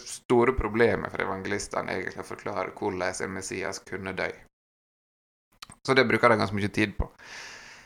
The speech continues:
Men det kommer kanskje litt ut av fokus når denne teksten blir flyttet fra palmesøndag til, eh, første søndag i advent. Sånn som kirka har gjort, eh, omtrent siden den begynte å feire advent.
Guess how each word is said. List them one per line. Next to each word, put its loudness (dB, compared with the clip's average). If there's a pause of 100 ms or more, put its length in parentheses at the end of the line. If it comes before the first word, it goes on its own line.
(100)
Men 0
det 6
kommer 2
kanskje -2
litt -2
ut -2
av 0
fokus -6
når 0
denne -4
teksten -4
blir -2
flyttet -2
fra 0 (100)
palmesøndag -2
til, 0 (240)
eh, -6 (460)
første -2
søndag 0
i 0
advent. -4 (420)
Sånn 2
som 0
kirka 0
har 0
gjort, -6
eh, 2
omtrent -4
siden -2
den -2
begynte -6
å -6
feire -4
advent. -6